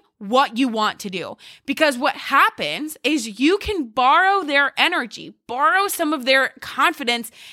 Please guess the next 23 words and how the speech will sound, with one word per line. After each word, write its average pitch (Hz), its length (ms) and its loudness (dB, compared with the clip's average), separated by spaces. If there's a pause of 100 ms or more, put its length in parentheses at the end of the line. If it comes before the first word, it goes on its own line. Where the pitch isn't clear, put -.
(120)
and 262 240 2
knowingness 254 520 0
in 240 160 -4
themselves 220 720 -2 (280)
for 269 240 2
yourself, 214 520 -2 (160)
right? 233 300 4 (640)
When 269 340 0
you 302 320 2
stay 262 380 -4
close 247 580 -2
to 277 120 -6
the 262 100 -4
fire, 190 560 -2 (300)
the 262 100 -4
fire 277 480 2
being 262 420 -2
people 269 320 -4
who 254 140 -4
are 240 180 2
inspiring 262 920 0
you 226 320 0
to 262 400 -2